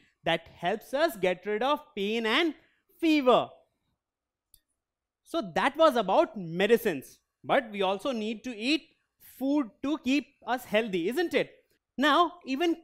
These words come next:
cooking food requires knowledge of chemistry. So if you want to become a chef, you need to know chemistry. Now you must be thinking, how? Let's take a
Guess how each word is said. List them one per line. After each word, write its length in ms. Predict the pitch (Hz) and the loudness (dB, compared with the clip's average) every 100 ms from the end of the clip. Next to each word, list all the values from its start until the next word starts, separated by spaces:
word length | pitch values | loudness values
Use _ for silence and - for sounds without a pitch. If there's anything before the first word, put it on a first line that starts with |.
| - | -10
cooking 360 | 262 320 330 | -6 -2 -2
food 460 | 320 - 339 349 254 | -4 -4 0 0 -2
requires 500 | 240 - 247 285 262 | -8 -8 -4 -2 -2
knowledge 340 | 240 233 254 | -2 -2 0
of 160 | 285 285 | -2 -2
chemistry. 540 | 254 254 - 233 143 _ _ _ - | -4 -4 -8 -8 -8 _ _ _ -6
So 60 | |
if 140 | 202 277 | -4 -2
you 100 | 285 | -2
want 180 | 269 | -2
to 80 | 320 | -4
become 300 | 277 240 247 | -4 -2 -2
a 60 | 240 | -4
chef, 520 | - - 311 311 - - _ _ | -4 2 4 4 0 -14 _ _
you 100 | 175 196 | -8 -6
need 160 | 214 | -6
to 80 | 269 | -6
know 340 | 220 196 302 - _ _ - | -2 -2 -2 -8 _ _ 0
chemistry. 580 | 285 277 - 202 131 _ _ _ - | 2 0 -4 -10 -10 _ _ _ -10
Now 60 | |
you 140 | 156 180 | -6 -4
must 200 | 202 180 | -6 -6
be 80 | 233 | -4
thinking, 360 | 202 190 233 | -2 -2 -4
how? 400 | 185 175 320 - - _ _ _ - | 0 2 2 0 -14 _ _ _ -6
Let's 200 | 311 - | -6 -6
take 200 | 285 311 | -2 2
a 180 | 294 | 0